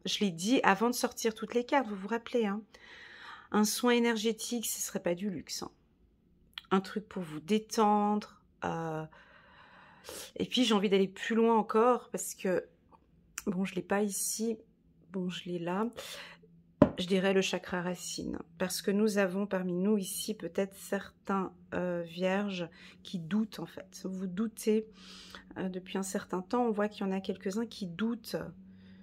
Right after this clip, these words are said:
Alors qu'il n'y a pas lieu de douter. Vas-y, go ! C'est bon ! Parce qu'en fait, vous êtes à la porte de cette évolution. Donc, alors moi, je ne sais pas dans quel escalier vous êtes. Vous êtes peut-être là, là, là ou là. Peu importe, je ne sais pas, t'es jeune, t'es, t'es âgé ou pas.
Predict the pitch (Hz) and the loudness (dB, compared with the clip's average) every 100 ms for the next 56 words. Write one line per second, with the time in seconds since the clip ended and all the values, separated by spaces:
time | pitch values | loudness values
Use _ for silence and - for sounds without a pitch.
0 | - 196 - 214 233 240 226 202 214 254 | -10 -8 -4 -4 -2 0 0 0 -2 -6
1 | - 277 262 226 262 262 285 311 - 285 | -4 -4 -4 -6 -2 0 0 -2 -4 -4
2 | 311 320 294 185 - - 254 202 - 262 | -2 0 2 0 -2 -4 -4 -4 -2 0
3 | 294 294 240 160 - - - - 190 240 | 4 4 4 0 -6 -16 -14 -10 -4 -2
4 | 320 330 247 226 262 - - 196 208 208 | -2 -2 0 2 2 0 -8 -4 -4 -4
5 | - 302 302 - 180 190 196 - 185 196 | 4 4 4 -6 -2 -2 -2 -4 -2 0
6 | 196 - 269 196 - - 170 196 185 - | -2 0 0 0 -2 -4 -2 0 0 -2
7 | - 190 190 - - - - _ - 175 | -2 -2 -2 -8 -18 -20 -20 _ -14 -6
8 | 180 185 175 - 175 170 202 269 339 202 | -2 -2 -2 -2 -4 -4 -4 -4 -4 -6
9 | - - 180 - 320 320 226 294 - 269 | -10 -6 -4 -2 -4 -2 -4 -4 -6 -4
10 | 226 254 302 277 - 269 262 - 269 254 | -2 -2 -4 -6 -10 -6 -6 -2 -2 0
11 | 196 208 - 226 208 185 220 214 208 185 | -4 -6 -6 -4 -4 0 0 0 -2 -6
12 | 190 196 196 226 208 254 | -2 -2 0 -2 0 -2